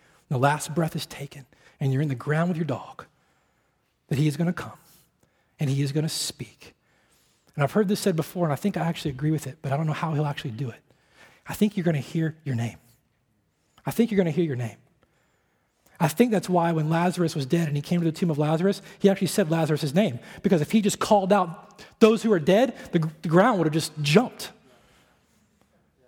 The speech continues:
He said, "Lazarus, Lazarus, come out." There's gonna come a day when you're in the ground, <clears throat> and he's gonna come, and you're gonna hear your name,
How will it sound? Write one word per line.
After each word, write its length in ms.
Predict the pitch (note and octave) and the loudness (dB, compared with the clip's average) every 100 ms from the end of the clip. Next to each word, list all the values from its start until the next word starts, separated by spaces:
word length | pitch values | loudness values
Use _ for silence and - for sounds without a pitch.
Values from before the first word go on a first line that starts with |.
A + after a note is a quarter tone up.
| _ _ | _ _
He 60 | |
said, 140 | E3+ F#3+ | 2 4
"Lazarus, 800 | F#3+ A3+ F3 A#2+ G#2 - - - _ _ _ _ _ _ _ _ | 6 4 0 -4 -2 -2 -4 -8 _ _ _ _ _ _ _ _
Lazarus, 680 | G#3+ A3 D#3 B2 - - - - - - _ _ _ _ - | 4 4 2 -6 -4 -6 -6 -14 -20 -20 _ _ _ _ 0
come 120 | E3 | 2
out." 360 | E3 - - - _ _ _ _ - | 2 0 -14 -20 _ _ _ _ -2
There's 100 | D#3+ | 4
gonna 140 | G#3 | 4
come 160 | A#3 B3+ | 4 2
a 40 | |
day 360 | G#3 C4 C#3+ - - - _ _ | 6 4 4 -4 -18 -20 _ _
when 120 | F#3+ | 4
you're 120 | G3 | 4
in 60 | B3 | 4
the 60 | |
ground, 280 | G#3+ A3 F#3 - - | 2 2 0 -8 -20
<clears throat> 220 | _ _ - | _ _ 2
and 280 | D#4+ C4 | 6 6
he's 120 | A3 D3 | 4 2
gonna 200 | B3 - | 2 2
come, 300 | A3+ E3 A#2+ - _ _ _ _ - | 0 -2 -6 -16 _ _ _ _ 0
and 100 | A3 | 4
you're 80 | F3 | 6
gonna 140 | F#3+ | 4
hear 360 | E3 B3+ B3 B3+ - - | 4 4 4 2 -4 -2
your 180 | D#3+ F3+ | 4 6
name, 320 | F#3 A#2 | 4 0